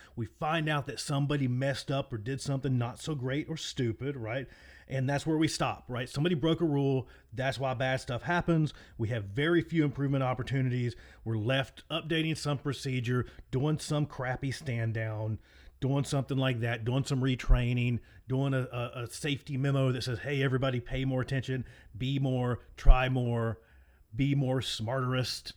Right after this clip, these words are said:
and never mess up again." And we think that that's actually fixed something, right? Um, and what we end up really is we end up frustrated, right? We end up frustrated with,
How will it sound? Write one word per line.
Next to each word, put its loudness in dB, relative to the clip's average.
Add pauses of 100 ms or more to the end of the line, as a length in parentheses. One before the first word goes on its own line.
(340)
and -4
never 0
mess -2
up -4
again." -4 (200)
And -4
we -2
think -2
that -4
that's -2
actually -4
fixed -10
something, -8
right? -6 (580)
Um, -10
and -6
what 0
we 2
end 0
up 2
really 2
is -2
we 0
end 0
up -10
frustrated, -4
right? -8
We -6
end -4
up -8
frustrated -2
with, -2